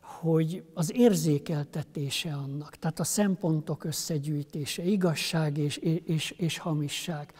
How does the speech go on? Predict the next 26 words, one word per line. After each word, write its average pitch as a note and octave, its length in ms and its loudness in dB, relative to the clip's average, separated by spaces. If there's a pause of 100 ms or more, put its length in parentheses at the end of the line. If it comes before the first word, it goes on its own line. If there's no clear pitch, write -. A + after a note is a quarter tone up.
(480)
hogy E3+ 320 -2
igazából F#3+ 920 4 (440)
nem A#3 140 4
azt - 180 0
mondom, E3+ 240 4
hogy D#3 160 4
bevezetőnek D3+ 1040 4 (200)
mondjuk D#3 420 2
elfogadható D#3+ 960 -2
lett D3 220 -2
volna, D#3 280 0
amit D3+ 280 -2
i-, F3 260 -2
itt D3+ 160 -4
elhangzott, G3 580 0 (540)
de F#3+ 520 0
ink-, C4 300 0
sokkal A3 420 0
fontosabb E3+ 680 -4 (140)
talán E3 380 0
a, E3 300 -2 (320)
a E3 60 -6
szemléleti D#3 800 2
módoknak C#3+ 680 -4
a D#3+ 60 -8
megtalálása. C#3 1080 -8